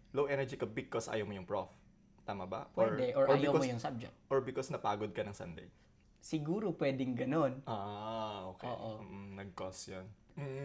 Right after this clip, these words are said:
Speaker 2: Yung
Speaker 1: Mm.
Speaker 2: ilang alarms ka na, like,
Speaker 1: Mm, mm, mm.
Speaker 2: nag-snooze, snooze na siya, pero
Speaker 1: Oo,
Speaker 2: hindi ka
Speaker 1: oo.
Speaker 2: pa rin gumigising.
Speaker 1: Ah, okay, okay, okay. Sige, siguro dahil hindi ka nga, baka possible yun. Aside from, yun nga,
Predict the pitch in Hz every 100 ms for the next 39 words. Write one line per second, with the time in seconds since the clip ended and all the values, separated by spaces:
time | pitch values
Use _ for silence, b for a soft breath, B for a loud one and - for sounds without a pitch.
0 | 143 139 139 135 139 139 139 135 127 127
1 | 123 - 127 120 127 123 123 156 139 117
2 | 104 90 92 131 120 - 147 139 135 123
3 | - 147 131 127 127 127 120 131 117 123
4 | 117 123 127 120 120 120 117 113 110 104
5 | 143 - 113 120 135 147 147 120 113 -
6 | 104 101 107 - 98 - 156 294 349 359
7 | 160 160 156 156 147 143 131 120 - 123
8 | 135 - - 107 - 117 110 110 101 95
9 | 90 90 110 - 127 110 - 107 101 101
10 | - 131 123 104